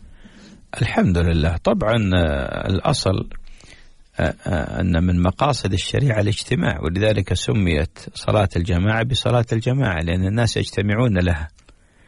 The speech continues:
ومن مقاصد الشريعة العليا الاجتماع وعدم التفرق. فما حصل من هؤلاء النفر الذين كانوا في البر ثم اختلفوا في جهة القبلة وكل صلى لوحده،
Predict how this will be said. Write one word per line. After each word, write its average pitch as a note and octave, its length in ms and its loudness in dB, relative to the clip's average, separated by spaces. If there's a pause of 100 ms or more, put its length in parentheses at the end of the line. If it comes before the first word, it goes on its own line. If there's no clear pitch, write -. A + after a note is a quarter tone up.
(460)
ومن F#2+ 260 2
مقاصد A#2 520 0
الشريعة F#2 840 0
العليا E2 480 0 (460)
الاجتماع G#2+ 540 0
وعدم F#2+ 340 0
التفرق. - 600 -4 (1040)
فما F2+ 280 2
حصل C#3 340 0
من F#2+ 460 0 (180)
هؤلاء D#2+ 960 0
النفر F2 460 0
الذين D#2+ 560 0 (1040)
كانوا F#2 320 0
في D#2+ 120 -4
البر E2 440 0
ثم F2+ 280 -2
اختلفوا F#2 440 -2
في F2 180 -2
جهة F2 300 0
القبلة D#2 460 -2
وكل G2+ 440 -2
صلى E2 380 0
لوحده، F#2+ 640 0